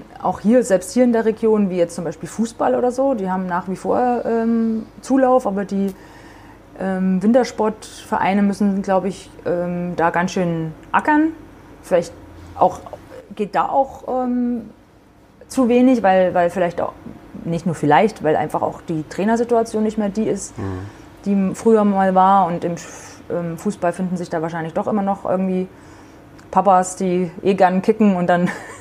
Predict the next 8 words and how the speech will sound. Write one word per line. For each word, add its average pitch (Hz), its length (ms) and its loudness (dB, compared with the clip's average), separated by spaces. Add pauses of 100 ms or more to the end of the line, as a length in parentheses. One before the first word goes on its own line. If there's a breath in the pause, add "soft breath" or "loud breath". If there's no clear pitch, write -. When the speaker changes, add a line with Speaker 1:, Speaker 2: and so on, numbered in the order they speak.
Speaker 1:
<laughs> - 400 -6
werden 190 200 4
sie 175 80 0
eben 180 160 2
auch 165 140 0
Trainer. 220 420 0 (1120 loud breath)
Ähm, 165 520 -10 (400)
ja, 165 300 -2